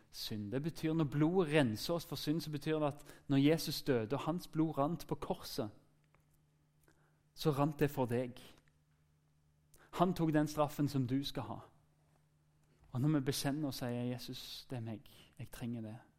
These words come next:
så vil han berge ut av slaveri av synd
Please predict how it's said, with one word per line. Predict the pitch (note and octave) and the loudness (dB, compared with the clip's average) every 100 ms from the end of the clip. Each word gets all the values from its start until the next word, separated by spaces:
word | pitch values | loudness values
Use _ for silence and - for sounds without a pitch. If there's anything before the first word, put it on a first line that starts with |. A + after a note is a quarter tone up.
| _ _ _ _ _ _ _ _ _ _ | _ _ _ _ _ _ _ _ _ _
så | - | -12
vil | A#2 A#2+ C3 - | -6 -4 -6 -10
han | G#2+ A#2+ - _ | -12 -14 -18 _
berge | A#2+ G2+ G2+ A#2+ - _ _ _ _ _ _ - | -6 -6 -10 -16 -18 _ _ _ _ _ _ -10
ut | C#3 - | -6 -4
av | C3+ | -6
slaveri | - B2+ A#2+ A#2+ A2+ | -2 -2 -2 -4 -4
av | A#2 | -6
synd | - A2 A#2 | -10 -12 -12